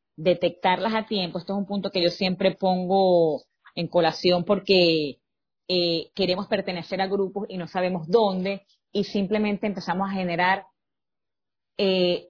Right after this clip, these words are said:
eh, co-, mo-, momentos turbios.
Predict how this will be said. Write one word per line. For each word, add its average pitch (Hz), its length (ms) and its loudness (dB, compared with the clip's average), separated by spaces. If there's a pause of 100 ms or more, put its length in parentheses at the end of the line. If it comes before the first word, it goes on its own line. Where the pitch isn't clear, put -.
(120)
eh, 160 760 0 (240)
co-, 190 320 -4 (200)
mo-, 180 280 -2
momentos 190 540 0
turbios. 151 560 0